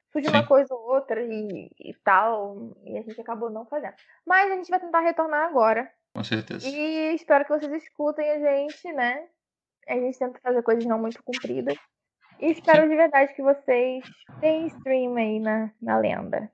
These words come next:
Speaker 1: tá? Quem stream na lenda.
Speaker 2: <laughs> Exatamente. Espero que nós tenhamos falado algo de proveito pra vocês. Espero que vocês estejam nos escutando, tenham levado alguma coisa pro coração de vocês. E,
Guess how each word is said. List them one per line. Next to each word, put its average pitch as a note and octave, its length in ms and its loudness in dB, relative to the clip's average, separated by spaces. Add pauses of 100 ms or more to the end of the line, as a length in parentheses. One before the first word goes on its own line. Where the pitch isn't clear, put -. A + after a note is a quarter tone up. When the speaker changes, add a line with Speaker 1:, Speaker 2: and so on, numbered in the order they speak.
Speaker 1:
tá? - 140 -4
Quem A#3+ 140 -8
stream A#3 300 -8
na A#3 100 -4
lenda. A#3 140 -8 (120)
Speaker 2:
<laughs> - 260 2
Exatamente. A2+ 580 8
Espero D3+ 340 6
que D3 140 2
nós C3+ 200 4
tenhamos A#2 440 2
falado B2+ 460 6
algo A3 360 6
de F#3+ 80 2
proveito D#3 360 0
pra D#3 120 0
vocês. D3 560 0
Espero C3+ 400 2
que B2 300 4
vocês A2 340 0
estejam A#2+ 280 2
nos A2 120 2
escutando, G2+ 600 0 (240)
tenham A2 160 0
levado G#2 600 -2
alguma C#3+ 520 4
coisa B2+ 280 0
pro A#2 100 -10
coração G#2 420 -6
de G2+ 80 -6
vocês. A#2+ 540 -6 (300)
E, A#3 220 8